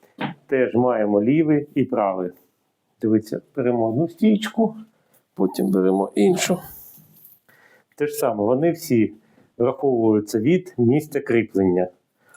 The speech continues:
Оце кріплення, якщо від мене праворуч, це буде стієчка ліва, тому що вітки йдуть вліво. Оця стієчка від мене ліворуч, яка, це йде стієчка права, тому що від місця кріплення йде вітки вправо.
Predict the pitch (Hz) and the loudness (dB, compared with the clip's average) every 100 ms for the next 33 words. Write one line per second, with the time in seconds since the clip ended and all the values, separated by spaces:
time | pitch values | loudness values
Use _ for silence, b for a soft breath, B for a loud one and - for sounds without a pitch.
0 | b - 131 131 127 123 120 117 107 110 | b -4 -4 -2 -4 0 0 2 2 2
1 | 107 120 107 113 107 101 117 113 104 92 | 2 -2 0 2 0 0 0 2 2 2
2 | 92 - _ _ _ _ _ - 131 110 | -4 -8 _ _ _ _ _ -8 -6 -2
3 | 110 117 - 120 110 - 120 117 139 151 | 0 0 0 -2 -2 -2 2 2 2 0
4 | 135 127 127 123 139 - 117 98 107 107 | 0 -2 -2 -2 -2 0 0 2 0 2
5 | 113 165 180 180 - B B - 110 143 | 2 4 2 0 -6 B B -8 -6 -4
6 | 147 147 185 185 185 - 175 170 _ _ | -4 0 2 2 0 -4 -4 -4 _ _
7 | _ - 127 139 135 135 139 131 127 123 | _ -4 0 2 2 2 2 4 4 4
8 | 123 120 - 113 - b b - - 160 | 2 -4 -2 -4 -4 b b -12 -4 -2
9 | 160 113 117 - 117 107 - 104 - _ | 0 0 -2 0 0 0 -4 -10 -10 _
10 | 127 120 98 104 120 117 113 117 113 110 | -2 -2 -2 -6 -2 -2 0 -2 0 2
11 | 123 123 113 - 139 185 180 165 156 156 | 2 0 -4 -2 -2 -2 -2 0 0 -2
12 | b b - 101 131 123 120 - 113 120 | b b -6 -2 0 0 -2 -4 -4 -2
13 | 104 90 | -2 -2